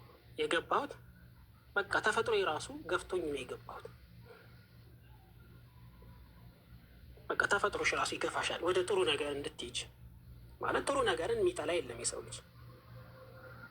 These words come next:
አምላክ መኖሩን ካመንሽ በቂ ነው ላንቺ። ከዛስ አምላክ መኖሩን ፕሩቭ የሚያደርግልሽ የትኛው ነው? እኔ ያመዛዘንኩት እሱ ነው። በቃ ትክክለኛ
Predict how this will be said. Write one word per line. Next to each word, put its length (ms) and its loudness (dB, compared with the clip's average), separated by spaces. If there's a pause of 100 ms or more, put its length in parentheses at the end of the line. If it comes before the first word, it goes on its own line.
(280)
አምላክ 340 4
መኖሩን 380 4
ካመንሽ 380 2
በቂ 260 2
ነው 120 0
ላንቺ። 280 -4 (400)
ከዛስ 360 2 (380)
አምላክ 340 4
መኖሩን 520 4
ፕሩቭ 220 -2
የሚያደርግልሽ 560 2
የትኛው 460 0
ነው? 140 -6 (800)
እኔ 120 0
ያመዛዘንኩት 720 2
እሱ 220 0
ነው። 180 -10 (2000)
በቃ 180 -4
ትክክለኛ 520 0